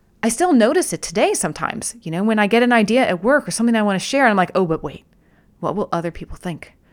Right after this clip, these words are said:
You don't wanna show off. Sometimes I, I don't know where this one came from, but sometimes if there's, like, a conflict at home, my automatic default is, "It's my fault. Somehow I caused this, this disagreement." <laughs> I don't, like I said,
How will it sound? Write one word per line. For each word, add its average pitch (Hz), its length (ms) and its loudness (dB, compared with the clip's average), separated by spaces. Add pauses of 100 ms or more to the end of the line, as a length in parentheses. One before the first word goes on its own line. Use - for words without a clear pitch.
(260)
You 180 140 -2
don't 185 140 0
wanna 175 160 0
show 135 260 -10
off. - 400 -12 (1700)
Sometimes 254 580 4 (180)
I, 202 360 6
I 185 60 0
don't 214 140 4
know 165 80 2
where 208 160 6
this 175 160 -4
one 147 100 -6
came 151 160 -8
from, 185 200 0
but 185 100 -6
sometimes 220 320 -2
if 190 80 -2
there's, 180 180 0
like, 156 140 -2
a 151 60 -4
conflict 190 460 -2
at 185 100 -2
home, 214 320 -2 (380)
my 208 280 6
automatic 190 420 6
default 220 400 2
is, 190 240 2
"It's 185 180 -2
my - 120 -4
fault. - 300 -12 (880)
Somehow 226 540 6 (480)
I 175 160 6
caused 170 400 4
this, 165 280 0
this - 240 -4
disagreement." 151 580 -8 (240)
<laughs> - 220 -20
I 208 120 4
don't, 285 320 4
like 240 120 6
I 226 40 0
said, 220 180 2